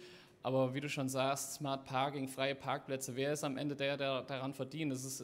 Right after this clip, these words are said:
eine Informationsquelle, die ich, die ich dem, dem Bürger gebe. Aber es muss natürlich dann auch geschaffen werden,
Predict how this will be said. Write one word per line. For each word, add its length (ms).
eine 120
Informationsquelle, 1200
die 140
ich, 180
die 160
ich 120
dem, 300
dem 180
Bürger 260
gebe. 400
Aber 220
es 140
muss 140
natürlich 320
dann 120
auch 100
geschaffen 380
werden, 360